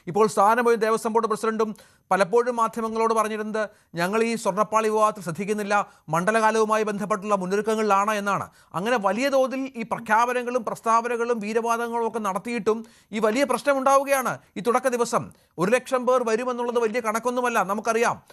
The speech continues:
എന്താണ് സംഭവിക്കുക മണ്ഡലകാലത്ത് എന്നുള്ളത്. പ്രത്യേകിച്ച് വെർച്വൽ ക്യൂ സംവിധാനമൊക്കെ ഉള്ളപ്പോൾ ആളുകളുടെ എണ്ണത്തിലുമൊക്കെ ഉണ്ടാകുന്ന ഒരു വർധനവും എത്ര പേർ വരുമെന്നുമൊക്കെ ഏകദേശം, ഏഹ്, ഊഹിക്കാവുന്നതേ ഉള്ളൂ. എന്നിട്ടും ഇത് സംഭവിച്ചു എന്നുള്ളതാണ്.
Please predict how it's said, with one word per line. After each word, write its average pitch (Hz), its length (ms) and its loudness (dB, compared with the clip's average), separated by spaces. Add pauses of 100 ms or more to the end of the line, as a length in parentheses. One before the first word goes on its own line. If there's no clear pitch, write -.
(180)
എന്താണ് 226 320 2
സംഭവിക്കുക 226 460 -2
മണ്ഡലകാലത്ത് 214 600 0
എന്നുള്ളത്. 185 340 -2 (200)
പ്രത്യേകിച്ച് 233 340 0
വെർച്വൽ 233 220 0
ക്യൂ 240 160 -2
സംവിധാനമൊക്കെ 226 520 0
ഉള്ളപ്പോൾ 208 520 0
ആളുകളുടെ 226 380 2
എണ്ണത്തിലുമൊക്കെ 233 560 -2
ഉണ്ടാകുന്ന 226 540 0 (240)
ഒരു 220 120 -2
വർധനവും 226 640 0 (240)
എത്ര 233 220 2
പേർ 233 180 4
വരുമെന്നുമൊക്കെ 226 500 0
ഏകദേശം, 233 580 0 (280)
ഏഹ്, - 200 -8
ഊഹിക്കാവുന്നതേ 262 600 2
ഉള്ളൂ. 127 260 -4 (200)
എന്നിട്ടും 233 500 0 (140)
ഇത് 226 80 -4
സംഭവിച്ചു 247 420 0
എന്നുള്ളതാണ്. 269 440 2